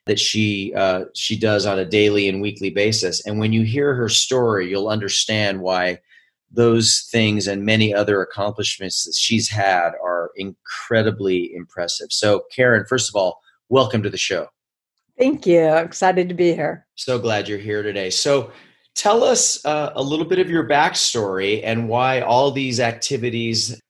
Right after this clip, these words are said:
Speaker 1: uh, that you're participating in are so unique.
Speaker 2: So I love being super active, been a leader in real estate, but on the side, I was always doing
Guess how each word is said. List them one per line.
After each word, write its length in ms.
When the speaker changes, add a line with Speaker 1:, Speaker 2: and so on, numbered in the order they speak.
Speaker 1:
uh, 240
that 240
you're 580
participating 840
in 280
are 220
so 320
unique. 480
Speaker 2:
So 760
I 200
love 720
being 260
super 320
active, 640
been 240
a 220
leader 460
in 160
real 220
estate, 680
but 140
on 180
the 80
side, 460
I 100
was 240
always 300
doing 340